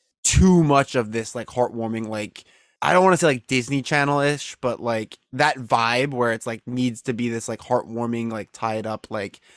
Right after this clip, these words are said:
I almost would prefer a more cynical, satirical look on it. But that's just, I mean, you can't fault a film for, like, you wanting to see a different movie. You know what I mean?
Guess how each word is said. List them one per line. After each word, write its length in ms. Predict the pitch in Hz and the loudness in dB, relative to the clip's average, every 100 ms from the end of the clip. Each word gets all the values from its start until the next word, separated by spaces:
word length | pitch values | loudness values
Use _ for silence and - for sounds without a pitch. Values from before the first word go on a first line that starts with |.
| _ - | _ 0
I 100 | 127 | 6
almost 320 | 151 165 156 | 6 6 2
would 100 | 147 | 0
prefer 460 | 123 113 127 123 120 | -4 -6 0 2 2
a 60 | |
more 400 | 117 117 117 113 | 0 -2 -2 -4
cynical, 840 | 113 - 135 127 - 123 120 117 - _ _ _ _ | -6 -4 -2 -2 -2 0 0 -2 -8 _ _ _ _
satirical 1000 | - 135 - 131 120 117 120 113 110 101 | -14 -12 -2 0 2 0 -2 -2 -4 -6
look 240 | 113 120 135 | -8 -6 -2
on 180 | 143 | 0
it. 220 | 156 165 _ _ _ _ - | 2 0 _ _ _ _ 0
But 140 | 170 | 4
that's 240 | 214 214 | 4 2
just, 280 | - 196 - - | 0 0 0 -2
I 100 | 180 | 2
mean, 280 | 185 160 - _ - | 2 0 -6 _ -8
you 100 | 170 | -2
can't 240 | - 190 | 2 2
fault 240 | - 156 151 | 4 4 4
a 60 | |
film 280 | 131 139 131 | 0 0 0
for, 140 | 117 120 | -2 -4
like, 280 | 117 110 _ _ _ 131 | -4 -8 _ _ _ -4
you 140 | 151 | -2
wanting 380 | 131 131 135 123 | 0 0 0 -2
to 100 | 123 | -8
see 180 | - 120 | -10 -8
a 60 | |
different 320 | 110 117 113 104 | -6 -6 -6 -4
movie. 440 | 113 - 92 - _ - | -4 -6 -14 -16 _ -2
You 120 | 127 | 2
know 60 | 143 | 4
what 100 | 131 | 4
I 80 | 123 | 2
mean? 300 | 127 131 | 2 0